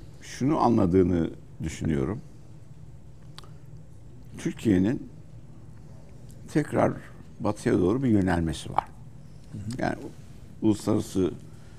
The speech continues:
Speaker 1: sistem, e, bunu gerektiriyor. E,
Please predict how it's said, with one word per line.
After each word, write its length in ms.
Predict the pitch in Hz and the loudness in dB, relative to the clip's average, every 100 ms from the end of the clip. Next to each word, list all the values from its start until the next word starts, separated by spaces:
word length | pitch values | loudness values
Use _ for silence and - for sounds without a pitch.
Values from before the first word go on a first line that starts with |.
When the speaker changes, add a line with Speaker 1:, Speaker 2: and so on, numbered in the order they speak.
| - - | -16 -14
Speaker 1:
sistem, 520 | - 92 - 110 135 - - - 92 | -8 -6 -2 2 2 0 -10 -6 0
e, 300 | 95 98 - | 2 4 6
bunu 180 | 110 | 6
gerektiriyor. 560 | 95 80 73 - - - - - - - - - - - - - - - - - - - - - | 8 6 2 -4 -10 -10 -12 -16 -14 -12 -12 -12 -16 -16 -16 -16 -14 -14 -14 -16 -16 -16 -16 2
E, 80 | 101 | 4